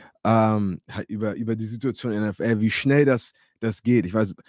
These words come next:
bei Björn ja auch. So Björn, First Rounder, Starter, hat abgeliefert, Knie kaputt. Und auf einmal bist du schon wieder raus. So bei mir, ich hatte das Glück, ich, ich war, sieben Jahre war ich da.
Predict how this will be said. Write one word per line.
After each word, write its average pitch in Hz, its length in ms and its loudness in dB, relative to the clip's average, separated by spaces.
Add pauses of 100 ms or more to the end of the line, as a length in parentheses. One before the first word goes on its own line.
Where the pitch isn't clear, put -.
(160)
bei 120 100 4
Björn 143 400 4
ja 131 140 -2
auch. 120 260 -2
So 104 140 -18
Björn, 135 540 0
First 127 380 0
Rounder, 131 540 4
Starter, 127 800 0
hat 123 220 -4
abgeliefert, 147 680 2 (280)
Knie 170 280 4
kaputt. 160 580 2 (1500)
Und 127 140 -2
auf 135 160 0
einmal 147 220 4
bist 123 180 -4
du 123 60 -6
schon 120 180 0
wieder 110 160 2
raus. 123 520 0 (100)
So 107 160 -6
bei 117 100 4
mir, 143 180 8
ich 143 120 4
hatte 127 140 0
das 101 100 -4
Glück, 123 340 0
ich, 104 140 -12
ich - 120 -20
war, 110 120 -6
sieben 131 260 2
Jahre 131 380 4
war 123 120 2
ich 117 120 -6
da. 127 360 -2